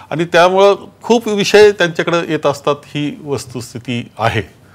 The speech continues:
यामध्ये, अ, आपण जर पाहिलं तर कोरोनाच्या संकटामध्ये सर्व विभागांनी खूप चांगलं काम केलं, आपल्याला नाकारता येणार नाही. खूप चांगलं यशस्वी रीतीनं आपण कोरोनाचं संकट दोन वर्ष हाताळलेलं आहे. त्यामध्ये सुद्धा जर आपण पाहिलं महसूल विभाग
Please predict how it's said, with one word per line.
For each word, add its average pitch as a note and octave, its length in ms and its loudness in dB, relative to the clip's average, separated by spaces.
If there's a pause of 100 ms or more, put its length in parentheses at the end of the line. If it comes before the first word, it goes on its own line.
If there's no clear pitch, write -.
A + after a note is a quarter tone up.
(640)
यामध्ये, F#3 520 4
अ, D#3 300 6 (480)
आपण D#3+ 500 0
जर D3+ 140 2
पाहिलं D3 320 4
तर D3+ 120 -4
कोरोनाच्या E3 640 -2
संकटामध्ये D3+ 840 -4 (120)
सर्व G#3 280 -4
विभागांनी E3+ 400 -2 (120)
खूप A3+ 200 -6
चांगलं C#3 280 0
काम A#2 240 -4
केलं, F#2 240 -10 (260)
आपल्याला B2+ 460 -8
नाकारता C3 440 -6
येणार D3 360 -6
नाही. D#3 160 -12
खूप E3 260 -10
चांगलं C#3+ 240 -4
यशस्वी C#3+ 420 -6
रीतीनं C#3 260 -4
आपण C3 220 -4
कोरोनाचं B2 480 -4
संकट A#2+ 340 -8
दोन A#2+ 260 -6
वर्ष A#2 260 -10 (380)
हाताळलेलं G#2+ 480 -8
आहे. F2+ 360 -16 (680)
त्यामध्ये F3+ 320 4
सुद्धा G3+ 240 2
जर G3 140 6
आपण F3+ 220 0
पाहिलं E3 260 0
महसूल D#3 380 0
विभाग D3 340 4